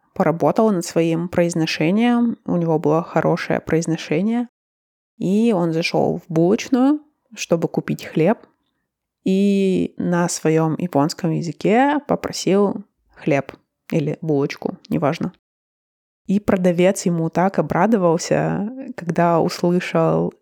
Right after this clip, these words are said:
чистое японское произношение от американца, что начал что-то там ему радостно по-японски говорить,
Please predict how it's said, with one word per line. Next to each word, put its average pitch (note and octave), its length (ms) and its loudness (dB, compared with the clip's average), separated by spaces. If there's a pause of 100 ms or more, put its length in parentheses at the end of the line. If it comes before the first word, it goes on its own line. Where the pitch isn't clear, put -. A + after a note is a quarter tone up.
(100)
чистое F3+ 480 0
японское E3+ 680 0
произношение D#3+ 1080 0
от D#3 380 -2 (100)
американца, E3 880 0 (600)
что F3 720 2
начал F#3 420 0
что-то F#3 400 0
там F#3 200 2
ему F3+ 200 2
радостно E3+ 800 -2
по-японски F3 680 -2
говорить, D#3+ 600 -2